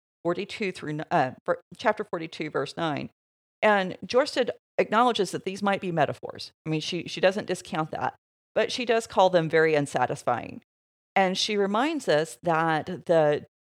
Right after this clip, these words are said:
Genesis passages connect with Leviticus. So in Leviticus twenty-five twenty-three, we learn that the land is God's. And we, we've talked about this some. But in twenty-five forty-two, we learn that the people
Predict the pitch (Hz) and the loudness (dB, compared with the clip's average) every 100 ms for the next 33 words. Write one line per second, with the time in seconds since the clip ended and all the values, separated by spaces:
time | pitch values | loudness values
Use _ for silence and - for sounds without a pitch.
0 | _ _ - - 262 285 190 175 - 190 | _ _ -6 -2 0 0 -4 -4 -4 2
1 | 143 - 170 160 - 180 156 165 165 - | 2 0 -6 -8 -8 -6 -2 -2 -2 -6
2 | 165 156 147 147 - 160 170 294 - - | -4 2 2 2 -4 -2 -2 -2 -4 -10
3 | - - - _ _ _ - - 196 185 | -12 -12 -16 _ _ _ -14 4 6 8
4 | 175 185 196 277 294 226 - - 196 - | 6 2 0 -2 -4 -6 -8 -6 -6 -4
5 | 170 165 - 160 156 - 285 254 196 190 | -2 -2 -4 -8 -8 -6 -6 -4 -4 -4
6 | 180 180 180 175 165 160 139 139 - 151 | 0 0 0 -2 0 0 0 0 -4 -4
7 | - 139 - - - 160 156 151 147 139 | 2 2 2 -4 -6 -4 -4 -6 -8 -10
8 | 170 147 - 139 - 185 - 139 - _ | -6 -8 -4 -8 -6 -6 0 0 -2 _
9 | _ _ - - 165 - _ _ - 190 | _ _ -2 4 4 2 _ _ -4 -4
10 | 185 208 208 - 180 160 - 156 160 - | -2 -2 -2 0 0 0 -2 -4 -4 -8
11 | 262 262 208 190 190 180 175 170 165 - | -6 -4 -4 -4 -2 -2 -2 -4 -6 -6
12 | 226 220 175 170 - | -8 0 0 0 -2